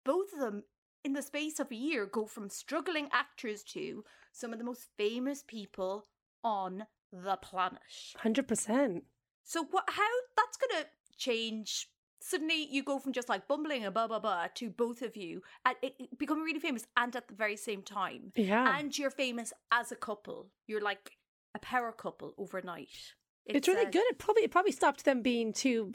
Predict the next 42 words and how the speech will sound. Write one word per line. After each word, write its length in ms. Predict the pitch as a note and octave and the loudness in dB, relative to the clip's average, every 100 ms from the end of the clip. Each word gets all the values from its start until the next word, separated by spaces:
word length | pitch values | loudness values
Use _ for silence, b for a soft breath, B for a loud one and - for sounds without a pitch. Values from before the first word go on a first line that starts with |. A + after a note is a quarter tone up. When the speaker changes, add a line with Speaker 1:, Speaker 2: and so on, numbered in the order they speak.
| - | 2
Speaker 2:
envious 480 | A#3 A#3+ C#4+ C#4+ - | 2 4 2 2 4
of 120 | C#4+ | 2
each 160 | C#4+ D4+ | 4 2
other, 200 | D4+ D#4+ | 2 2
I 60 | |
suppose. 640 | D#4+ C#4+ E4 F#4 G4+ - A#3+ | 2 2 4 4 2 0 -2
Speaker 1:
Mm-hmm. 160 | B C#4 B B - | B -16 B B 2
Speaker 2:
It 80 | B3+ | 6
must, 240 | D#4+ - | 6 6
I, 100 | - | 4
I, 260 | D#4+ E4+ E4 | 6 4 6
I 60 | C#4+ | 6
know 100 | D4+ | 6
they're 120 | E4 | 4
famous 300 | D4+ D4+ C#4 | 6 6 4
for 100 | - | 2
different 360 | A3 - - A#3 | 2 4 4 4
reasons 340 | B3+ C4+ D4 | 4 4 2
as 140 | C4+ G#3+ | 2 4
well, 220 | A#3 C4 | 4 4
so 120 | C4+ | 4
they 60 | A#3+ | 4
weren't 160 | A#3 | 4
really 320 | G#3+ A3+ A#3+ A3+ | 4 2 4 4
in, 220 | G#3 - B B B B | 2 -2 B B B B
he 140 | - C4+ | 2 4
wasn't 260 | C4 B3 | 4 4
in 100 | A#3 | 2
competition 540 | - A#3 G#3 A#3+ A#3+ G3 | 4 2 4 0 2 2
to 80 | |
find 320 | G3+ G#3+ G3+ F#3+ | 2 4 4 4
a, 160 | F#3+ F3 - | 2 0 0
you 120 | A3+ | 2
know, 140 | F#3 | 2
dress 340 | E3 G#3+ G3 G#3+ | 2 2 2 2
of 60 | |
his 140 | F#3+ G3 | 4 4
own 240 | G3+ F#3+ | 4 2
to 60 | F#3 | 2
match 260 | F3+ - | 2 2
hers. 420 | G#3 G3 E3 F3+ | 2 2 0 -4
Speaker 1:
Mm-hmm. 240 | - A3+ | -8 -12